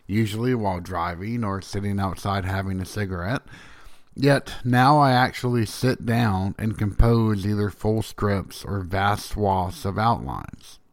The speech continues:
So what's kept the episodes coming? Well, the answer is definitely not money. <laughs>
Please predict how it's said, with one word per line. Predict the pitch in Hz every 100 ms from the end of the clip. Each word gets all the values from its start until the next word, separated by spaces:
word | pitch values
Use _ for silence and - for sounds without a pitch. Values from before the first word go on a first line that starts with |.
| _ - - _ - - - _ - - _ _ - - _ _ _ _ _ _ _ _ _
So | - 135 131
what's | 135 160 -
kept | - 143 - 123
the | 120
episodes | 113 110 117 110 -
coming? | 113 95 - - _ _ _ _ _ - - - - -
Well, | 90 98 107 98 - - - - - - - _ _ _ _ _ _ -
the | 110 131
answer | 147 151 - 151 135 117 -
is | 117 110 104
definitely | 120 123 131 127 110 110 110
not | 101 95
money. | 95 85 78 65 - - 127
<laughs> | 143